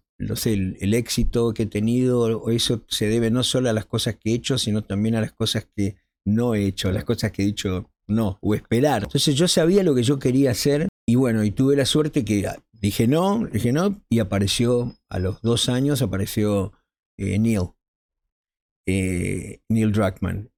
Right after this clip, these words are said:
y me dijo exactamente eso: "Quiero hacer una historia que se conecte emocionalmente con el jugador". Y me le contó, me encantó, y también él,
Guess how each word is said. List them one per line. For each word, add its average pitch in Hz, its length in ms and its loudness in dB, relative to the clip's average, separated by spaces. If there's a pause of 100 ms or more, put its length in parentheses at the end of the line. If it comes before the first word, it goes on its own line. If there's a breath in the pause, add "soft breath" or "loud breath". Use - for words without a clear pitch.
(360)
y 113 80 0
me 107 120 2
dijo 113 180 0
exactamente 113 680 -2
eso: 95 280 -4
"Quiero 113 200 0
hacer 113 260 0
una 107 240 0
historia 117 520 -2
que 101 80 -2
se 92 140 -6
conecte 101 400 -2
emocionalmente 104 840 0
con 95 140 -2
el 92 80 -2
jugador". 92 540 -2 (380 soft breath)
Y 98 220 2
me 98 120 0
le 101 100 0
contó, 113 680 0
me 95 160 -2
encantó, 101 840 -2 (640)
y 98 480 2
también 127 440 2
él, 151 300 2